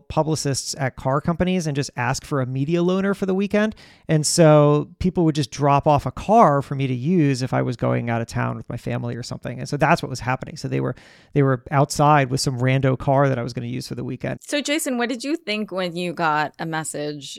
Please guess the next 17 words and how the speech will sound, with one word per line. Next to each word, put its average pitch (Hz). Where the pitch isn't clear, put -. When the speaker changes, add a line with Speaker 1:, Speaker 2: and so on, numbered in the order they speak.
Speaker 2:
from 156
a 151
woman 151
who 151
had 147
your 139
old 139
cell 131
phone? 90
Speaker 1:
Oh, 170
I 139
was 135
so -
into 139
it. 120
I 196
mean 180